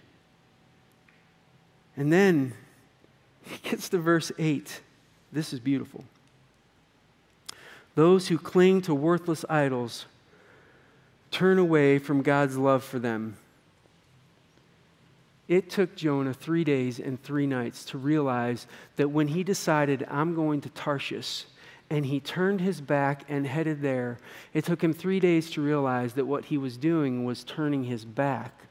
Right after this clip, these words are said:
on something over here. And that was God's love. My friends, when you make a choice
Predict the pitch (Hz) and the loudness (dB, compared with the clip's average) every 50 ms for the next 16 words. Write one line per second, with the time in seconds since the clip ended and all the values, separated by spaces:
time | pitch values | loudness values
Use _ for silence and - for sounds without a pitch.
0 | _ - - - - - - - - - 135 131 120 - - 139 123 - 131 127 | _ -20 -20 -20 -20 -20 -20 -18 -10 -6 -6 -6 -4 -2 -4 -4 -4 -4 -6 -6
1 | 123 120 - 123 117 123 120 110 120 127 127 120 104 110 113 - _ _ _ _ | -4 -4 -6 -6 -8 -8 -10 -8 -8 -8 -8 -8 -10 -12 -16 -20 _ _ _ _
2 | _ _ _ _ _ _ _ _ _ _ _ _ _ _ _ _ _ _ _ _ | _ _ _ _ _ _ _ _ _ _ _ _ _ _ _ _ _ _ _ _
3 | _ _ _ _ _ _ _ _ _ _ - 135 131 135 135 135 131 135 127 123 | _ _ _ _ _ _ _ _ _ _ -6 -4 -2 0 0 0 -2 -4 -6 -4
4 | - 139 131 131 120 123 127 123 127 120 117 120 - - - _ _ _ _ _ | -2 0 0 0 -2 -4 -6 -6 -6 -6 -8 -12 -16 -20 -20 _ _ _ _ _
5 | _ _ _ _ _ _ _ _ _ _ _ _ _ _ _ - - - - - | _ _ _ _ _ _ _ _ _ _ _ _ _ _ _ -20 -20 -20 -20 -20
6 | - - _ - 151 143 139 - - - 151 156 170 185 208 208 - - - - | -20 -16 _ 0 0 0 0 0 -2 -2 0 2 2 0 -2 -4 -6 -12 -20 -20
7 | _ - - - - - - - - - 147 143 147 139 139 139 143 147 156 170 | _ -20 -20 -20 -20 -20 -20 -20 -14 -6 -2 0 0 2 2 0 0 0 0 0
8 | 196 220 226 220 214 208 208 214 202 202 - - - 185 160 143 127 135 127 - | 2 2 2 2 0 0 -2 -4 -6 -6 -6 -8 -6 -4 -4 -4 -4 -6 -8 -10
9 | - - | -12 -14